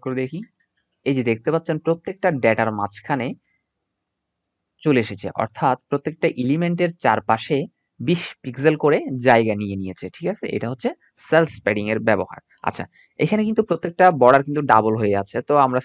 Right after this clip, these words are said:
সিঙ্গেল করে দিব, ঠিক আছে? আমরা বর্ডারটা সিঙ্গেল করে নিব। তো সিঙ্গেল করার জন্য আমি আমার পূর্বের ভিডিও টি-, টিউটোরিয়ালে দেখিয়েছিলাম যে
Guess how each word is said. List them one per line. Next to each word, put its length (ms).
সিঙ্গেল 360
করে 140
দিব, 180
ঠিক 180
আছে? 200
আমরা 280
বর্ডারটা 320
সিঙ্গেল 520
করে 200
নিব। 200
তো 60
সিঙ্গেল 360
করার 280
জন্য 160
আমি 160
আমার 220
পূর্বের 220
ভিডিও 240
টি-, 260
টিউটোরিয়ালে 420
দেখিয়েছিলাম 540
যে 160